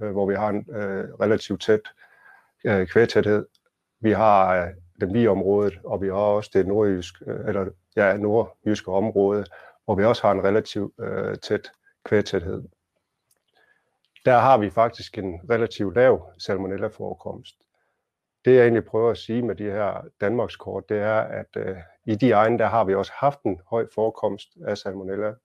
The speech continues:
men det er faktisk lykkedes at komme ned i forekomst. Og, øh, det, vi kan se, det er, at når vi, øh,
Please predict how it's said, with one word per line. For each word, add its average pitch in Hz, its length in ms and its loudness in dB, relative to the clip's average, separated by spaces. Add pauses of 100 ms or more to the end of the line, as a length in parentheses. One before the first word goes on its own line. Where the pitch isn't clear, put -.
men 98 240 -2
det 110 120 2
er 101 80 2
faktisk 107 260 -2
lykkedes 127 260 4
at 107 100 -4
komme 95 320 -4 (100)
ned 120 220 2
i 104 60 -8
forekomst. 104 520 -2 (840)
Og, 101 220 6
øh, 95 240 2 (200)
det, 127 100 4
vi 131 80 6
kan 98 140 -4
se, 135 380 2
det 107 80 2
er, 107 240 2 (180)
at 87 160 -14
når 92 100 -6
vi, 92 100 -4
øh, - 840 -12